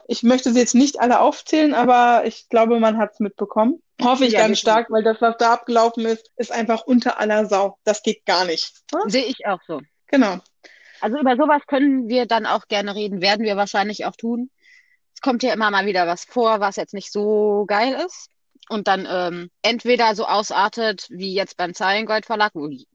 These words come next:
Speaker 2: es anscheinend jeder gehört hat. Oder
Speaker 1: Falls es
Speaker 2: eben
Speaker 1: Leute nichts gehört haben sollten, entweder guckt ihr mal bei den einzelnen Autoren, die davon betroffen sind, da werdet ihr Informationen finden.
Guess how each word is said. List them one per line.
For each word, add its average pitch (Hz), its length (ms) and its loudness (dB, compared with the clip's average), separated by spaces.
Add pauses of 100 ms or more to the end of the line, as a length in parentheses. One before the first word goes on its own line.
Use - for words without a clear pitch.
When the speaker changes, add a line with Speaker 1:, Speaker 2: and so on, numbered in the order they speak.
(180)
Speaker 2:
es 160 200 -12
anscheinend 165 720 -6
jeder 226 280 -2
gehört 254 360 -6
hat. 320 200 -6 (1080)
Oder 302 260 2
Speaker 1:
Falls 269 160 4
es 302 120 4
Speaker 2:
eben - 20 4
Speaker 1:
Leute 254 580 0
nichts 339 300 2
gehört 226 380 6
haben 220 260 2
sollten, 220 340 4
entweder 240 460 0
guckt - 340 -10
ihr 247 180 0
mal 240 240 4
bei 220 140 4
den 226 120 2
einzelnen 233 580 2
Autoren, 254 540 2
die 262 100 6
davon 247 360 2
betroffen 262 500 0
sind, 330 300 -2
da 214 160 4
werdet 226 260 2
ihr 233 80 2
Informationen 220 600 -2 (100)
finden. 330 340 0